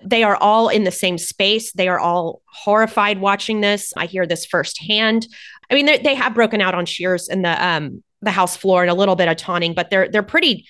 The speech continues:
serious. And then you look over at the Republicans and whether or not this is tied to it. George Santos was running down the hall yelling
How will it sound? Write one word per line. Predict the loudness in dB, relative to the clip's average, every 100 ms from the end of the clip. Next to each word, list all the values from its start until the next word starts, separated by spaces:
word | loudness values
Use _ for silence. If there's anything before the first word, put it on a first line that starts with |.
| -20 -12
serious. | -8 0 2 4 0 -2 -2
And | 0
then | 0
you | 0 -4 _ _ _ -4
look | -2 0
over | 2 0
at | 0
the | -4
Republicans | -4 -6 -4 -4 -4 -8 -6 -8 -12 -16 -20 -4
and | 0 2
whether | 4 4
or |
not | 4 2
this | 0 -2
is | -6
tied | -4 -4 -2
to | -2 -2
it. | 0
George | -2 -2 -2
Santos | -2 0 -2 -4 -4
was | -2
running | 0 2 0
down | 2 0 0
the |
hall | 0 2 2 0 -4
yelling | -2 0 0 0 -4